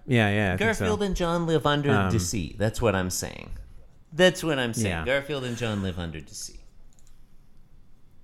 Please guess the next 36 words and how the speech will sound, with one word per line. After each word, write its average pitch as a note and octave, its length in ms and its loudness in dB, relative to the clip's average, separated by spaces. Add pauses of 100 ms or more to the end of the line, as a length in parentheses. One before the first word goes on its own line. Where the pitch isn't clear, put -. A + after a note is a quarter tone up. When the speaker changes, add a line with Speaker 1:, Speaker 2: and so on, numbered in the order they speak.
(600)
Speaker 1:
Okay. D#3+ 360 4 (140)
All A#2 120 6
right. A#2 260 4
Well, D3+ 380 0
um, A2 800 2
Speaker 2:
It's - 180 4
hotter G3 480 -2
under F#3 280 0
the G#3+ 120 0
water. G#3+ 680 -2 (1120)
Speaker 1:
I - 40 -20 (100)
think G2+ 160 -4
Speaker 2:
I - 40 2
Speaker 1:
we're A2 60 6
Speaker 2:
think B2+ 100 6
Speaker 1:
done C3+ 120 6
Speaker 2:
we G#2+ 80 4
Speaker 1:
here. F#3 80 4
Speaker 2:
agree B2+ 300 -2
about A2 320 -2
that. G#3 320 -2 (1800)
Speaker 1:
I - 80 -20
think C#3 140 2
we're, B2+ 120 6 (100)
I A2 60 2
think A2 160 4
Speaker 2:
Yeah. G#2 40 6
Speaker 1:
we're B2 60 6
done C#3+ 200 6
here. G2 220 2 (580)
Speaker 2:
Oh, F#3 220 8
sorry. B2+ 340 4
I've A2+ 160 0
gotta A2+ 240 2
host G2+ 340 -6
the, F2 140 -6